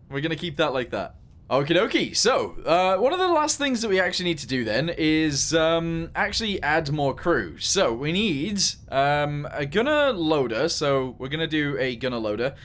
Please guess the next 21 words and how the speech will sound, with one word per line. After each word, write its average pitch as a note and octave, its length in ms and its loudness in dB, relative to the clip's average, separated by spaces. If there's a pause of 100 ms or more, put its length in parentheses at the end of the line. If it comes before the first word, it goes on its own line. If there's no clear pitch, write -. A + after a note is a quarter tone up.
(220)
And A#3+ 180 0
we're A3+ 80 2
gonna G3+ 180 -2
do E3 120 4
a D#3+ 40 2
gunner D3+ 220 -2
loader C#3 260 0
on B2+ 60 -2
the C#3+ 100 2
other D#3+ 140 -2
side. G#2+ 420 0 (120)
And D3+ 240 -4
that A#2+ 140 -2
should G2+ 140 -8
be F2+ 100 -10
fine. F#2 360 -6 (380)
So, A#2+ 480 -2
if D3+ 320 -4
this C#3+ 580 -2 (220)
fires... A2+ 840 -4 (1200)
Uh, A2 640 -4